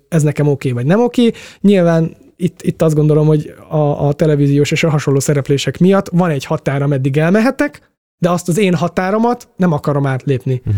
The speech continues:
Speaker 1: Ha pedig átlépem, akkor nyilván azt is vállalom, hogy oké, én átléptem ezt a határt. De onnantól fogva, hogy mondjuk nyilván a, a, az egyik dalomban szereplő főhősnek a, a neve, tudjátok kicsoda,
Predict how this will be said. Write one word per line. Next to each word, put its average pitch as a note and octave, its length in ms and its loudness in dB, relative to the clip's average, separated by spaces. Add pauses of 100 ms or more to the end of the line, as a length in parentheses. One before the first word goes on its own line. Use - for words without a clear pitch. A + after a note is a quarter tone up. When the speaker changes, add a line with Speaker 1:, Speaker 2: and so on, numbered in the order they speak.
(120)
Speaker 1:
Ha F3+ 80 -2
pedig F3+ 240 0
átlépem, B3 440 -2
akkor A3 160 0
nyilván F#3+ 280 0
azt F3 160 -2
is E3 120 -4
vállalom, E3 380 2
hogy D#3 120 2
oké, B3+ 460 0
én G#3+ 140 0
átléptem D#3+ 460 -2
ezt C#3+ 180 -4
a D#3 40 -2
határt. C#3 420 -4
De E3 80 2
onnantól G3 260 2
fogva, F3 240 0
hogy D3+ 120 0
mondjuk D3+ 320 0 (300)
nyilván E3+ 360 2
a, D3 400 2 (260)
a, C#3+ 60 2 (760)
az D3 100 0
egyik D3 180 2
dalomban C#3+ 360 0
szereplő C#3+ 420 0
főhősnek C#3 640 -2
a, C3 160 -2 (600)
a C3+ 340 0 (540)
neve, C#3 380 0
tudjátok B2+ 400 -2
kicsoda, B3+ 400 0